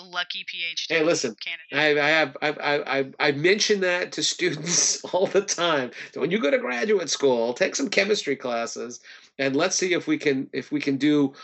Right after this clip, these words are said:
Speaker 2: what people have done for turquoise and obsidian. Uh, can we do the same thing for steatite? Soap, soapstone is also ste-, uh, sa-, steatite's just the, the more technical ner-, n-,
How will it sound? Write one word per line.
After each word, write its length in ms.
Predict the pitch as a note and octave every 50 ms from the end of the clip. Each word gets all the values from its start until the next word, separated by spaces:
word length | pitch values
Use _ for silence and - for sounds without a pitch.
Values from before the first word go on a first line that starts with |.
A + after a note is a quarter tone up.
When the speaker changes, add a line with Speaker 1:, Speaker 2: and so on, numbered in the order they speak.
| - - _
Speaker 2:
what 180 | C#3+ C#3+ C#3+
people 260 | - F3+ G3 G3+ A#3 G#3
have 160 | A#3 A3 F#3
done 300 | F3+ F3 D#3+ D#3+ D#3 D#3
for 580 | D3+ - - D#3 D3 C3+ C#3 C3+ B2+ B2+ B2 - _ _
turquoise 640 | - - G3 G3 - - F3+ F3 E3+ E3+ E3+ D3+ -
and 120 | - C#3 B2
obsidian. 840 | A#2 - - - - F3+ E3+ E3+ E3 D#3+ D#3 D3+ D3 D3+ D3 C#3+ - - - - - _ _
Uh, 200 | C#3 C#3 C#3+ C3+ C3 -
can 240 | - - F3 F#3+ G#3
we 120 | A#3 A3+
do 140 | F3+ F3+ E3+
the 80 | D3+
same 240 | C#3+ - D#3+ D3 D3
thing 240 | C#3 - D3+ C#3 C3
for 120 | - -
steatite? 480 | C#3 - - D#3 D#3 C#3 - A#2+ G#2+ - - - - -
Soap, 400 | - - G3 F#3 F#3 - - _ _ -
soapstone 480 | - - F#3 F3 C3+ - D#3+ D3+ D3
is 100 | C#3+ B2+
also 220 | C#3 C3 B2+ - C3+
ste-, 300 | C#3 - G#3 A3 G3 C#3+
uh, 120 | D3 C#3+ C#3+ -
sa-, 260 | - - E3+ D3+ -
steatite's 560 | - - - D#3 C#3 - C#3+ C3 B2 - - - - - _
just 220 | - B2 - -
the, 140 | - A#2+ -
the 120 | - C3+
more 160 | B2+ B2 A#2+
technical 440 | - - C#3+ - - C#3 C3 - A#2
ner-, 260 | A#2+ B2 B2 C#3 - -
n-, 240 | C#3 C3 B2 B2